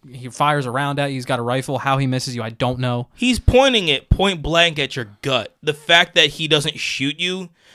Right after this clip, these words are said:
Speaker 2: makes me very curious about how this game
Speaker 1: Yeah,
Speaker 2: runs.
Speaker 1: but, you know, and then you're like, "Whoa, whoa, whoa, hold on, don't shoot. I'm a, you know, I'm not tr-, the person trying to kill you," or whatever. And this guy says, "Oh, you know, they're coming," or whatever. And then you just see these,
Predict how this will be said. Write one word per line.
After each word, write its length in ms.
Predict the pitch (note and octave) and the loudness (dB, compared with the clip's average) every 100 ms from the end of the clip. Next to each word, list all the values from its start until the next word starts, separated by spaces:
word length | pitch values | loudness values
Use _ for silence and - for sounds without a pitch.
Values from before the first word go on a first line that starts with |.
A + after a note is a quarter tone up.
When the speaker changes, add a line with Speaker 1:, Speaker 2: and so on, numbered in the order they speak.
| _ _ | _ _
Speaker 2:
makes 340 | - C3+ D3 D3 | -8 2 2 2
me 140 | D3 | -6
very 320 | A#2+ C3 C#3 | -2 0 0
curious 480 | B2+ - C3+ C3 A#2 | 0 -6 -4 -4 -4
about 300 | A#2+ A#2+ A#2 | -6 -4 -4
how 120 | A#2 A2 | -4 -6
this 140 | G#2 | -8
game 200 | A2+ G#2+ | -8 -4
Speaker 1:
Yeah, 160 | C3+ G2+ | -4 -4
Speaker 2:
runs. 360 | F2+ F2+ - E3 | -10 -16 -16 -8
Speaker 1:
but, 420 | D3+ C#3 B2+ - | -2 -2 -2 -10
you 140 | D#3 | -8
know, 260 | C3+ A#2 A2+ _ _ | -6 -6 -8 _ _
and 180 | - C#3 | -10 -6
then 140 | C3+ C#3 | -6 -6
you're 140 | C3+ | -6
like, 200 | A#2+ A#2+ | -4 -2
"Whoa, 160 | G#3+ A#3+ | 2 2
whoa, 280 | A#3+ B3 A3 | 2 0 0
whoa, 60 | |
hold 160 | E3+ A3+ | 0 -2
on, 180 | A3 E3+ | -2 -2
don't 160 | F#3+ | -4
shoot. 240 | - G#3+ F#3 | -4 -8 -8
I'm 120 | F3 | -8
a, 60 | F3 | -6
you 140 | D#3+ C3+ | -8 -10
know, 320 | D3 F#3 F3 D3 - - | -10 -8 -8 -8 -12 -10
I'm 100 | C3 | -4
not 240 | D#3+ C#3 | -4 -4
tr-, 100 | - - - | -14 -20 -14
the 120 | D#3 D3 | -8 0
person 260 | F3+ - | 0 0
trying 140 | F3 E3 | -2 -2
to 40 | |
kill 200 | D#3 F3+ | 0 -2
you," 80 | D#3 | -2
or 20 | |
whatever. 280 | D#3 D#3 D3+ | 0 0 0
And 100 | B2+ | -2
this 80 | A2+ | -6
guy 240 | - C3+ | -8 -6
says, 420 | B2+ - C3 B2+ A#2+ | -6 -6 -6 -6 -8
"Oh, 180 | A#2 | -8
you 120 | A#2 A#2+ | -8 -8
know, 120 | A2+ | -10
they're 160 | A#2 A2+ | -10 -6
coming," 340 | - F3 E3+ | -2 0 -2
or 80 | D#3+ | -6
whatever. 320 | D3+ D3+ D3+ | -4 -4 -4
And 100 | C#3 | -8
then 80 | B2+ | -10
you 80 | B2+ | -12
just 160 | B2+ - | -6 -4
see 160 | G#3 | -4
these, 360 | F#3 C3 A#2 - | -6 -8 -8 -12